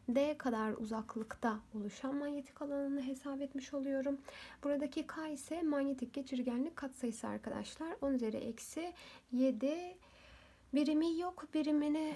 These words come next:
soru soracak olursanız arkadaşlar K'yı çekerseniz B D bölü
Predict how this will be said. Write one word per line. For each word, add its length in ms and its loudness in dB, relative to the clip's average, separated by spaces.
soru 300 -2
soracak 520 -2
olursanız 460 -2
arkadaşlar 560 -4
K'yı 280 -2
çekerseniz 760 -2
B 220 2
D 200 0
bölü 280 -2